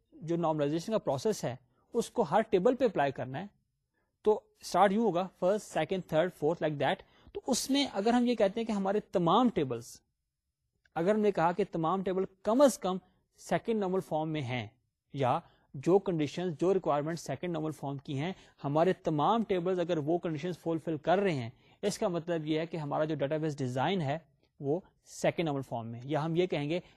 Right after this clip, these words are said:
کہ ہم نے اپنے ڈیٹا بیس کو سیکنڈ نارمل فارم تک جو ہے وہ نارملائز کیا ہوا ہے۔ اسی طرح اگر فرض کریں ہمارے ایک ڈیٹا بیس ڈیزائن ہے، اس میں تمام ٹیبلز جو ہیں وہ تھرڈ نارمل فارم تک ہیں،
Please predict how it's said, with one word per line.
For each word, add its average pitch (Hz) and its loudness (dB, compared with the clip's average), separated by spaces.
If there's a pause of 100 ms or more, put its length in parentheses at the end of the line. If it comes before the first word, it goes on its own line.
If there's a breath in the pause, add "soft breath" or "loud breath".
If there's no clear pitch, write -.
کہ 196 -2
ہم 160 0
نے 185 -2
اپنے 175 -4
ڈیٹا 147 -2
بیس 151 -2
کو 185 -2 (240 soft breath)
سیکنڈ 226 0
نارمل 190 0
فارم 156 -4
تک 147 -2
جو 156 -2
ہے 147 2
وہ 143 -2 (380)
نارملائز 135 -2
کیا 117 -10
ہوا 113 -10
ہے۔ 123 -18 (500 loud breath)
اسی 202 0
طرح 202 4
اگر 180 0
فرض 190 -2
کریں 190 0
ہمارے 160 0
ایک 160 -4
ڈیٹا 151 -2
بیس 147 -6
ڈیزائن 135 -2
ہے، 175 -2
اس - -8
میں 156 -2
تمام 156 2
ٹیبلز 127 -2
جو 123 -10
ہیں 123 -10 (360 soft breath)
وہ 165 6 (220)
تھرڈ 208 4
نارمل 208 4
فارم 143 -2
تک 135 -6
ہیں، 147 -4